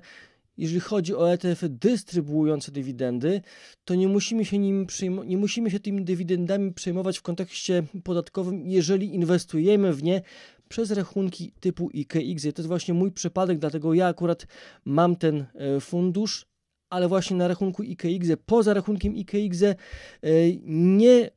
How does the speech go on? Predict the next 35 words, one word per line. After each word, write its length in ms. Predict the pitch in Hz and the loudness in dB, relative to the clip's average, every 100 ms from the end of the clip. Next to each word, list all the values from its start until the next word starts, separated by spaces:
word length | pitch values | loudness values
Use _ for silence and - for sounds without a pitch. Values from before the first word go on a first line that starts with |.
| - | -4
korzystam 540 | 190 170 214 - 175 | 0 2 2 2 -4
z 80 | 165 | -4
funduszy 440 | - 160 180 - | -8 -6 -4 -6
dystrybuujących 960 | 156 175 - 165 147 143 143 139 147 - | -6 -6 -6 -6 -2 0 0 -2 -10 -12
dywidendy 540 | 151 143 135 135 156 175 | -6 -6 -4 -2 0 0
po 140 | 254 | -2
prostu 260 | 240 190 190 | -6 -6 0
dla 140 | 175 | 2
własnej 320 | 156 147 151 | 2 -2 -6
wygody. 420 | 131 131 131 90 - - - - - - _ _ _ | -6 -2 -2 -2 -12 -18 -20 -20 -20 -20 _ _ _
Kolejny 440 | - 214 269 240 | -6 -2 -2 -2
fundusz, 500 | 202 - 226 220 202 | -4 -4 -2 -2 -4
gdybyśmy 440 | - 175 185 - 196 | -4 -4 -4 -4 -4
mieli 280 | 196 180 160 | -2 -4 -2
dalej 340 | 180 196 185 | 2 4 6
rozdrabniać 600 | 208 180 208 247 214 190 | 4 0 0 0 -2 -2
nasz 160 | 175 - | -4 -6
po-, 240 | - 175 | -8 -12
portfel 400 | - 185 180 190 | -4 -4 -4 -10
i 80 | 123 | -8
budować 440 | 190 240 214 208 | -4 0 2 2
się 260 | - 190 185 - _ - - - | 0 0 0 -4 _ -20 -20 -14
na 100 | 151 | -10
przykład 280 | - 160 131 | -6 -6 -4
z 80 | |
dużych 360 | 135 226 185 - | 2 2 2 -4
i 100 | - | -6
małych 340 | 147 220 220 | -2 2 0
spółek, 420 | 175 - 185 180 - - - - | -2 -4 -2 -2 -10 -20 -20 -4
mamy 340 | 147 240 240 | 2 2 2
tutaj 280 | 208 208 190 | 0 -2 -2
przykład 480 | - - 208 196 190 | -2 -6 -2 -4 -4
funduszu, 760 | - 170 175 180 - 175 165 - | -8 -6 -6 -6 -4 -4 -4 -8
e, 140 | 139 | -8
Spider 680 | 135 - - 214 196 185 185 | -8 -8 -2 0 0 -2 -4